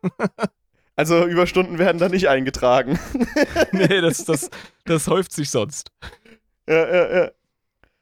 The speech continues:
Speaker 2: Krass. Aber cool. Äh, genau, und, und, äh, das ist quasi so, ähm, das Zeug, was sie dann für ihre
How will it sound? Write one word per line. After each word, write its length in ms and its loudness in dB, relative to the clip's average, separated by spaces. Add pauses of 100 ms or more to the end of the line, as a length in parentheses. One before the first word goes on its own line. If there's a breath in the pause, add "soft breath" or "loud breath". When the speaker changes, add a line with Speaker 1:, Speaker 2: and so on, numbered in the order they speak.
(680)
Speaker 2:
Krass. 360 -2 (240)
Aber 220 2
cool. 240 0 (340)
Äh, 280 4
genau, 340 2
und, 160 -2
und, 240 0 (220)
äh, 480 4
das 260 -2
ist 160 -2
quasi 480 0
so, 500 0 (400)
ähm, 460 -2 (140)
das 200 -4
Zeug, 380 0
was 180 -2
sie 100 -4
dann 300 0 (340)
für 220 0
ihre 500 2